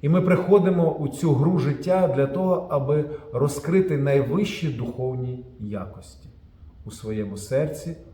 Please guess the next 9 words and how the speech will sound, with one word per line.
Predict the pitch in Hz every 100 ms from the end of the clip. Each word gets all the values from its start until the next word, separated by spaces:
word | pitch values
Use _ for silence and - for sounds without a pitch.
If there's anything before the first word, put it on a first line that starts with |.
| -
у | 107
своєму | 104 101 104 110 117
проявленні | 110 98 98 110 107 110 110 113 - - - - -
до | 98 107
зовнішнього. | 101 92 85 87 - - - - - - - - -
А | 143
тілесні | 143 185 233 247 208 208
наші | 208 196 196
здобутки — | 147 131 151 180 269 262 - 131